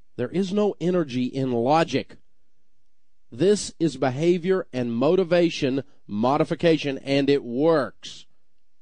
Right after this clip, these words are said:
After you are current, have a written, agreed-on plan, have the obstacle course behind you, and are focused and intense,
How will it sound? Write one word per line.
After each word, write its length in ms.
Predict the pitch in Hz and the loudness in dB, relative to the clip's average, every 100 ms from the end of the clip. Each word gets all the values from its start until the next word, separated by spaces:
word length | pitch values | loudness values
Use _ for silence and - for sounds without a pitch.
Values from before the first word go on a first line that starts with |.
| - - - - - - - - - | -20 -20 -20 -20 -20 -20 -20 -20 -6
After 320 | 110 123 143 | -2 -2 -2
you 220 | 131 139 | -2 -2
are 80 | 151 | -2
current, 400 | - 156 143 - - - - | -2 0 0 -2 -12 -20 -6
have 200 | 110 110 | -4 -2
a 100 | 110 | -2
written, 520 | 101 123 180 190 202 - - | -2 0 0 -2 -8 -10 -10
agreed-on 800 | 127 117 120 170 190 175 185 202 | -8 -6 -2 0 0 0 0 -2
plan, 440 | - 156 147 185 - - | 0 0 2 -2 -6 -10
have 220 | - 123 120 | -2 0 -2
the 100 | - | -4
obstacle 500 | 151 175 190 180 190 | -2 0 -2 -4 -4
course 300 | 180 185 - | -2 -4 -2
behind 460 | 180 185 175 156 | -2 0 0 0
you, 120 | 175 - - | -2 -4 -8
and 200 | - 143 | -2 -2
are 160 | 143 147 | 0 -2
focused 600 | - 202 214 240 220 - | 0 0 2 0 -2 -2
and 240 | 160 170 143 | -2 0 0
intense, 720 | 170 151 - 226 190 185 | 0 -2 0 4 4 2